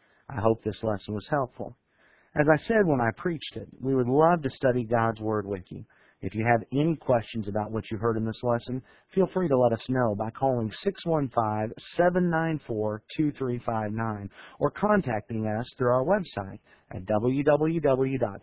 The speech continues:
franklin church of christ dot com. While you're at our website, feel free to check out the numerous other lessons we have available in manuscript and in audio format.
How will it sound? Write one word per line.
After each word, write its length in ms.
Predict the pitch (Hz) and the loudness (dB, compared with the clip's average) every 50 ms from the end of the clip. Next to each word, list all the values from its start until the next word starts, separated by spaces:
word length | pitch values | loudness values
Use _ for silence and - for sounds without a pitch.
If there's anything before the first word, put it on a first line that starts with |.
| _ _ | _ _
franklin 400 | - 123 131 139 135 - 147 139 135 | 2 2 2 2 2 0 -2 -4 -2
church 300 | - - 127 123 - - | -2 -2 -2 -2 -4 -8
of 100 | 120 - | -10 -6
christ 480 | - - 113 107 107 104 104 - - _ _ _ _ _ _ 113 | -2 -2 0 0 0 -2 -6 -8 -14 _ _ _ _ _ _ -2
dot 320 | 104 107 101 107 107 - | 2 2 2 2 0 -4
com. 460 | - - 113 104 101 101 101 104 110 - _ _ _ _ _ _ _ _ _ _ _ _ _ _ _ _ _ _ _ _ _ _ _ | -4 -4 -2 -2 -2 -4 -8 -10 -12 -16 _ _ _ _ _ _ _ _ _ _ _ _ _ _ _ _ _ _ _ _ _ _ _
While 280 | - 117 127 131 147 151 | 4 6 8 10 10 8
you're 240 | 143 143 143 131 127 | 8 6 4 6 6
at 140 | 147 180 170 | 6 6 6
our 160 | 127 110 101 | 4 4 4
website, 600 | 104 101 98 98 - - - 110 104 113 143 - _ _ _ _ _ - | 2 -2 -2 -4 -6 -4 -2 -2 -2 -2 -4 -8 _ _ _ _ _ 2
feel 140 | 208 214 196 - | 2 2 2 0
free 160 | - 226 226 | -4 -4 -2
to 80 | 175 131 - | -2 -4 -2
check 260 | - - 151 139 - | -2 -4 -2 0 0
out 160 | 147 139 - | 0 0 0
the 80 | - 127 | 0 0
numerous 400 | 127 135 151 156 156 147 135 - 147 | 2 2 2 2 2 0 0 0 0
other 240 | 139 139 131 120 113 | 0 0 2 2 2
lessons 440 | 113 120 131 135 - - 117 107 98 | 2 2 2 0 0 -4 -6 -6 -4
we 120 | 110 113 | -4 -2
have 220 | 113 123 117 113 110 | 0 0 0 0 -2
available 640 | 107 107 123 131 131 120 113 104 101 104 104 113 117 | -2 -2 -2 0 0 0 0 0 -2 -4 -4 -2 -2
in 140 | 107 104 | -2 -2
manuscript 640 | 104 107 117 127 135 135 - - - - 147 - - - | -2 -2 0 0 -2 -2 -4 -4 -4 -4 -4 -4 -4 -6
and 340 | - 147 170 160 139 120 120 | -4 -2 0 0 0 0 0
in 140 | 131 135 135 | 0 2 2
audio 320 | 127 123 123 127 131 139 131 - | 4 4 4 4 2 0 0 0
format. 400 | - 123 117 107 104 104 101 104 | -2 -2 -2 -2 -4 -6 -8 -12